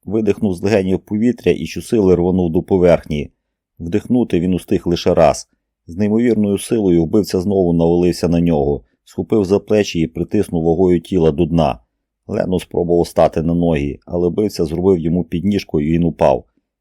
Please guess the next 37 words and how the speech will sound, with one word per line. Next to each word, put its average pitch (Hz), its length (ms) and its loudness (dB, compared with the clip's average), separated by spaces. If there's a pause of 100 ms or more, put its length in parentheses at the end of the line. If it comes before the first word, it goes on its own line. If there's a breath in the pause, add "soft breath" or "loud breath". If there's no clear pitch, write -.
(100)
Він 92 120 -6
знову 87 320 -2
лежав 80 340 2
на 80 100 0
дні. 69 320 -8 (1000)
Лендон 110 460 0
несамовито 104 640 0
звивався 92 500 2
під 85 220 -4
водою, 85 520 2 (120)
усі 98 220 -6
м'язи - 360 0
в 78 40 -4
нього 82 280 0
пекли, 82 520 0 (320)
однак 107 340 -4
цього 104 300 0
разу 95 260 2
його 87 240 2
маневри 92 480 2
були 82 280 2
марні. 71 520 0 (240)
Крізь 104 220 -6
бульбашки 104 540 -2
у 92 120 0
воді 101 480 2
він 87 160 -4
вдивлявся 92 560 0
в 80 60 -6
дно, 82 320 0
шукаючи 82 580 -2
пістолет, 85 640 -2 (380)
але 101 220 0
побачити 98 560 -2
щось 98 300 -4
було 85 320 0
неможливо. 82 680 2